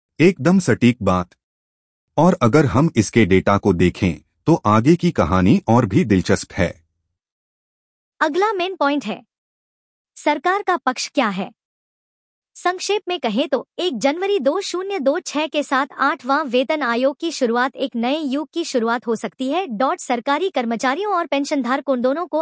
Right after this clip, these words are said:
Speaker 2: अपनी आय में बढ़ोतरी की उम्मीद है। हालांकि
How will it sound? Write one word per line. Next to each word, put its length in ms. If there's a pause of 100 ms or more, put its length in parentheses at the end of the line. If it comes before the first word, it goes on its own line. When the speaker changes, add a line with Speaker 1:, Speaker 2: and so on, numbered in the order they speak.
Speaker 2:
अपनी 400
आय 200
में 200
बढ़ोतरी 500
की 180
उम्मीद 400
है। 180 (960)
हालांकि 560